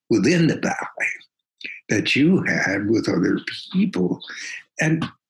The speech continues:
and it all finally begins to find itself for you.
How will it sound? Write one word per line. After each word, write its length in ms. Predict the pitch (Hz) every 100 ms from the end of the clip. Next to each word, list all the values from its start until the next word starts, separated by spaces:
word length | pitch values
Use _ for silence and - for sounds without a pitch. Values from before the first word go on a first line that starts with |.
| -
and 140 | 175
it 140 | 165
all 300 | 165 175 180
finally 840 | 165 - - - 151 185 170 131 -
begins 920 | - 95 - 87 - 98 - - - _ _ _ _ _ _ _ _ _ _ _ _ _ _ -
to 100 | 123
find 580 | - 135 160 185 175
itself 800 | 170 - - - - - - - _ _ _ _ _ _ _
for 240 | - 113
you. 500 | 101 131 208 180 -